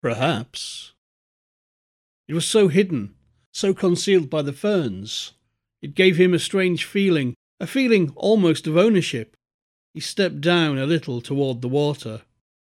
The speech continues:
It was then he noticed her. The girl was sitting on the far edge of the pool, staring down into the water, resting her head on one drawn-up knee.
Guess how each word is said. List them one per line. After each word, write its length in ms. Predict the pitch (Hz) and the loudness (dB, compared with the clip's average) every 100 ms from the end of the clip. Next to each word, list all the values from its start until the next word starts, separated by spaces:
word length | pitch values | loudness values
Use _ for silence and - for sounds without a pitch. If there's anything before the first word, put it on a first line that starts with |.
| _ _ _ _ _ _ | _ _ _ _ _ _
It 100 | - | -6
was 220 | 151 156 127 | -2 -2 2
then 420 | 185 185 104 98 _ | 2 2 0 -8 _
he 160 | - 147 | -8 -2
noticed 540 | 139 151 - 117 - | 2 2 0 -6 -6
her. 500 | 151 160 151 98 101 _ _ _ _ _ _ _ _ _ _ _ | -2 -2 -2 -6 -14 _ _ _ _ _ _ _ _ _ _ _
The 60 | 196 | 0
girl 380 | 190 214 233 233 | 4 6 6 4
was 220 | 185 170 | 2 0
sitting 260 | 214 180 | -2 0
on 120 | 165 156 | 2 0
the 80 | |
far 320 | 151 180 170 165 | -2 -2 -2 0
edge 260 | 180 160 139 | 0 0 -2
of 80 | 135 | -8
the 80 | |
pool, 440 | 139 185 175 139 123 - _ _ _ | -2 4 4 4 -2 -10 _ _ _
staring 420 | - 196 185 175 | -6 0 4 4
down 380 | 160 175 175 170 | 4 2 2 2
into 180 | 160 147 | 0 -2
the 100 | 151 | -4
water, 540 | 156 165 165 147 131 - _ _ _ _ | 0 2 0 -2 -8 -10 _ _ _ _
resting 380 | 160 175 - 175 | -2 0 0 2
her 120 | 165 | 2
head 260 | 139 180 160 | 2 0 0
on 180 | 135 | -2
one 260 | 147 151 131 | -2 -2 -2
drawn-up 480 | 120 143 135 123 131 | -2 -4 -4 -6 -4
knee. 420 | 135 147 120 120 | -2 -2 -4 -8